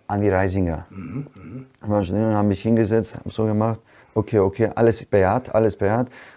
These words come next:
Speaker 1: Und nach zwei Wochen war ich mit der Slowan-Tasche <laughs> bei Rapid.
Speaker 2: Also so ist es gegangen. Und von Rapid nach Deutschland ist es auch so gegangen. Gibt's da auch, äh, bezeichnende Spiele bei Rapid, wo du dann den Sprung nach Deutschland geschafft hast?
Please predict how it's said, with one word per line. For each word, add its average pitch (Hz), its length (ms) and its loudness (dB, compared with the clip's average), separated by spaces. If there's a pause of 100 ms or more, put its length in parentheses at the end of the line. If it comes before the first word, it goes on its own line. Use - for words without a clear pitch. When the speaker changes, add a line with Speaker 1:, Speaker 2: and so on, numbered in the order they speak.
Speaker 1:
Und 95 140 0
nach 101 140 2
zwei 107 240 2
Wochen 107 280 4
war 104 100 6
ich 101 60 0
mit 101 160 -2
der 104 60 4
Slowan-Tasche 107 800 2 (320)
<laughs> 113 340 -2
bei 123 100 4
Rapid. 117 640 2 (420)
Speaker 2:
Also 101 200 -6
so 123 180 4
ist 127 160 4
es 123 100 2
gegangen. 120 320 4
Und 120 160 2
von 131 140 2
Rapid 143 340 2
nach 139 160 2
Deutschland 143 540 4 (160)
ist 135 100 2
es 143 140 4
auch 123 160 4
so 151 140 4
gegangen. 143 500 4
Gibt's 143 220 -2
da 117 100 2
auch, 139 220 2 (300)
äh, 127 280 4
bezeichnende 127 580 2
Spiele 139 400 2
bei 135 220 0
Rapid, 127 480 0
wo 147 80 0
du 135 120 0
dann 127 180 0
den 123 100 0
Sprung 135 220 -2
nach 135 140 -2
Deutschland 123 360 -4
geschafft 147 320 -4
hast? 160 160 -6